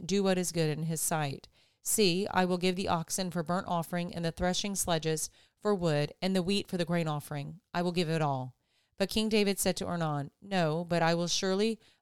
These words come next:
buy it for the full price, for I will not take what is yours for the Lord or offer a burnt offering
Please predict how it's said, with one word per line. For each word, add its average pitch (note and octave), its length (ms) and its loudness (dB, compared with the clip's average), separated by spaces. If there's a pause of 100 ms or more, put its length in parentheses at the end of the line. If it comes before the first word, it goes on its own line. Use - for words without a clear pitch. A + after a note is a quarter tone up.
buy F3 240 2
it E3 240 0
for F3 120 -4
the D#3+ 120 -2
full F3+ 200 -4
price, D3+ 520 0 (300)
for F#3 160 2
I F3 100 6
will F3+ 160 2
not F3+ 240 0
take F3+ 280 0
what F3 140 4
is G3 220 0
yours D#3+ 280 2
for F3 140 -4
the F#3 100 0
Lord D#3+ 380 2 (100)
or F3+ 160 0
offer F3 300 2
a F3 80 4
burnt F3 240 -2
offering D#3+ 500 -2